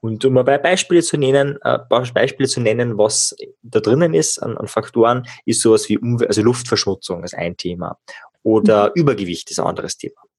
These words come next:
Speaker 1: Oder bewegt sich jemand, also macht, ähm, Physical Activity, also hat, muss jetzt nicht Sport sein, aber zumindest Bewegung.
Speaker 2: Mhm.
Speaker 1: Rauchen ist ein weiteres Thema, Alkohol trinken ist ein weiteres Thema, aber eben auch Sozialkontakt, und zwar zweimal ist das sogar vertreten.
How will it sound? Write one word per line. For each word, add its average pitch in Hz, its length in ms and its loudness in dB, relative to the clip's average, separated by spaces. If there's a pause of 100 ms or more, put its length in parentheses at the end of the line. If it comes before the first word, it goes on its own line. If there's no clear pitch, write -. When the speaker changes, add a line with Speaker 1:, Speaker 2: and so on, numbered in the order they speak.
Speaker 1:
Oder 107 180 4
bewegt 113 400 -2
sich - 180 -4
jemand, 107 380 2
also 95 200 -4
macht, - 360 -8
ähm, 98 460 -10 (200)
Physical 135 460 2
Activity, 127 540 2
also 101 260 2 (220)
hat, - 320 -10
muss 104 320 -10
jetzt - 100 -8
nicht 104 120 -2
Sport 143 320 0
sein, 120 120 -2
aber 107 80 0
zumindest 104 400 -8
Bewegung. 220 400 4
Speaker 2:
Mhm. - 680 -18
Speaker 1:
Rauchen 151 420 0
ist 135 80 2
ein 131 80 4
weiteres 113 460 0
Thema, 104 540 -4
Alkohol 117 420 2
trinken 127 260 -8
ist 107 100 -8
ein 104 60 -2
weiteres 98 380 -6
Thema, 98 340 -6 (400)
aber 160 240 2
eben 143 220 0
auch 131 500 2 (580)
Sozialkontakt, 139 920 -2
und 135 160 -6
zwar 113 220 2
zweimal 95 540 0
ist 123 160 -8
das 131 100 -4
sogar - 180 -8
vertreten. 131 500 -2